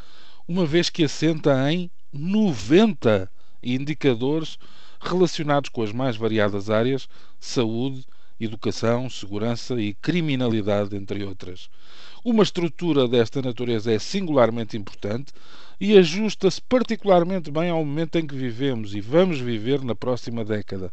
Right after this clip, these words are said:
disse Paulo Gomes, acrescentando que os próximos dez anos serão de opções. A vivência democrática não pode nem deve ficar enfraquecida pelo facto de vivermos em tempos de austeridade. Pelo contrário,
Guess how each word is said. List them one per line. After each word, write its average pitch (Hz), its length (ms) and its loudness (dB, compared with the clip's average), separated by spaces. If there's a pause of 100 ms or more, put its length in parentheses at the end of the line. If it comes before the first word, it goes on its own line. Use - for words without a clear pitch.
(440)
disse 180 460 -2
Paulo 165 340 2
Gomes, 139 360 -2 (440)
acrescentando 175 640 -2
que 151 100 -4
os 131 80 -4
próximos 127 560 -2
dez 113 380 6
anos 107 380 -2
serão 104 340 -2
de 110 280 -2 (400)
opções. 107 1000 -4 (540)
A 175 60 2
vivência 170 480 2
democrática 120 600 0
não 123 200 -2
pode 131 300 4
nem 117 160 -2
deve 117 240 2
ficar - 280 0
enfraquecida 135 800 -2 (440)
pelo 226 180 0
facto 185 460 2
de 143 100 -6
vivermos 135 540 -2
em 110 100 0
tempos 135 320 -2
de 127 80 2
austeridade. 104 600 -2 (520)
Pelo 226 160 0
contrário, 143 600 4